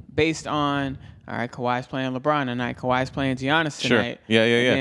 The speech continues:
Speaker 1: then people buy tickets based on that elevated
Speaker 2: Right,
Speaker 1: cost
Speaker 2: right.
Speaker 1: because they're expecting to see superstars.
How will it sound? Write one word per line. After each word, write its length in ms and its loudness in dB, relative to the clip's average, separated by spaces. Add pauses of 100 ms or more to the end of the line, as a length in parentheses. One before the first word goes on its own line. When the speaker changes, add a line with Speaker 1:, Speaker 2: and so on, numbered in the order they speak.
(120)
Speaker 1:
then 40 -10
people 300 0
buy 320 0
tickets 500 -6
based 360 0
on 160 2
that 160 0
elevated 680 0
Speaker 2:
Right, 240 4
Speaker 1:
cost 200 -4
Speaker 2:
right. 140 6
Speaker 1:
because 240 0
they're 180 0
expecting 420 -4
to 80 -4
see 260 0
superstars. 800 -2